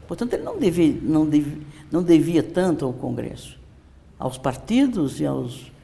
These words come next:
parlamentares. Se ele acreditasse na, no poder da, da, da, do povo,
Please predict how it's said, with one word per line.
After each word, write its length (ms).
parlamentares. 960
Se 180
ele 220
acreditasse 640
na, 160
no 120
poder 400
da, 220
da, 120
da, 220
do 200
povo, 560